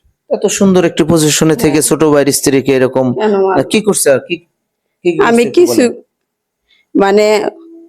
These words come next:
Speaker 2: যখন বাড়ি করলাম তখন এসে আমাকে হুমকি দামকি দিত, বাড়ি করতে দিত না, নানান অত্যাচার করতো। আমার ভাসুরদের সাথে নিয়ে বলতো যে, "তোরে বাড়ি করতে দিব না, তোরে মারমো,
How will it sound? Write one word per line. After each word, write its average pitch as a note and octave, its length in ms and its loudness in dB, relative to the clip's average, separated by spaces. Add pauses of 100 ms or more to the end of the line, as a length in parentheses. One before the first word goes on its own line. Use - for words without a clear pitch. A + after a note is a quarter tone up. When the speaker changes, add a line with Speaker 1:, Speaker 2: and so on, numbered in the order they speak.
(680)
Speaker 2:
যখন G#3+ 360 0
বাড়ি A3+ 240 2
করলাম G#3+ 520 2
তখন A#3+ 400 0
এসে A#3 220 0
আমাকে A3 300 0
হুমকি G#3+ 320 0
দামকি G#3+ 360 0
দিত, G3 280 0 (680)
বাড়ি G#3 280 2
করতে C4 320 0
দিত G3 240 0
না, G3 320 2 (760)
নানান A3+ 380 2
অত্যাচার A3+ 440 0
করতো। A3 300 -2
আমার G#3+ 260 2 (720)
ভাসুরদের A3+ 540 0
সাথে D4+ 360 0
নিয়ে G#3 140 2
বলতো G#3 280 0
যে, G#3 100 2
"তোরে G#3 220 0
বাড়ি G#3+ 260 0
করতে C#4 280 -2
দিব G3+ 200 2
না, G3+ 140 0
তোরে G2+ 220 0
মারমো, - 600 0